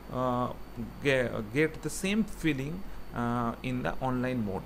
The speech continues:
Now you see the limited time, uh, Google form quiz assignment,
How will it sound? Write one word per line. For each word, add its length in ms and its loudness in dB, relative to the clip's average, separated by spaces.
Now 180 4
you 100 6
see 280 0
the 160 2
limited 500 4
time, 320 0
uh, 240 0
Google 360 4
form 400 0
quiz 240 0
assignment, 560 0